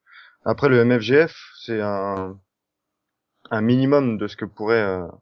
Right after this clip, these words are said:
apporter un parangon cent, mais, euh, clairement, les stats, ça fait un apport énorme.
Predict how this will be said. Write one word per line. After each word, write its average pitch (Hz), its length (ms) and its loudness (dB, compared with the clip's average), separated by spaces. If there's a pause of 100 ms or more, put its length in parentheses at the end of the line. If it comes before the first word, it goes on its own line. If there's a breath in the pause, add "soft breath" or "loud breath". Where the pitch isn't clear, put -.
(340)
apporter 104 420 -4
un 95 200 -4
parangon 95 400 -4
cent, 170 200 -10 (360 soft breath)
mais, 104 180 -2
euh, 92 480 -2 (880)
clairement, 123 320 2
les 120 120 2
stats, 160 260 0
ça 104 160 -6
fait 117 200 -2
un 101 160 0
apport 113 340 -4
énorme. 110 400 -4